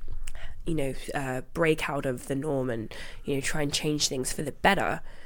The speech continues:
Um, that's a thing. But then there's also where it's just like, you're just trying to be different, and I found now, especially these days,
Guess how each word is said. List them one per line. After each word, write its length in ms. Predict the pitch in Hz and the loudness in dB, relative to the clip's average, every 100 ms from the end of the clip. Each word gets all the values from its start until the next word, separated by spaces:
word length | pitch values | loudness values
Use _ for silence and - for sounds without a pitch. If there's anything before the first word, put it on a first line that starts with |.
| - - - - - - | -10 -10 -8 -8 -10 -4
Um, 420 | 160 139 139 117 - - - - - | -2 0 0 -4 -8 -16 -16 -14 8
that's 240 | 135 185 | 10 10
a 40 | 143 | 4
thing. 320 | - 95 - - | 2 0 0 -6
But 80 | - | 0
then 80 | 175 | 4
there's 200 | 170 175 | 4 6
also 560 | 226 190 165 139 131 - | 6 6 4 2 2 0
where 180 | - 160 | -2 -2
it's 200 | 147 - | 0 -2
just 180 | 156 - | -2 -2
like, 340 | 160 - - - - - - - - - - - - | -2 -4 -4 -4 -4 -4 -10 -12 -14 -14 -14 -14 -2
you're 120 | 180 | 0
just 240 | 180 180 - | 2 2 2
trying 1000 | - 185 185 175 165 165 156 143 143 - - - - - | 0 -2 0 2 2 2 0 -2 -4 -10 -14 -14 -14 -6
to 580 | - 170 151 147 139 - - - - 170 - - | -2 2 2 2 0 -2 -8 -14 -12 -12 -10 -4
be 300 | 165 165 156 | -2 0 2
different, 420 | 165 156 - 139 | 0 0 -2 -2
and 280 | 135 147 - | -2 -4 -6
I 200 | - 165 147 | -4 -2 -2
found 380 | - 147 147 | -2 -2 0
now, 240 | 151 156 147 | 0 2 0
especially 600 | 143 - 160 - 156 147 | 0 -2 -2 -2 -2 -2
these 280 | 147 147 - | 0 0 0
days, 440 | 165 143 123 | 2 2 0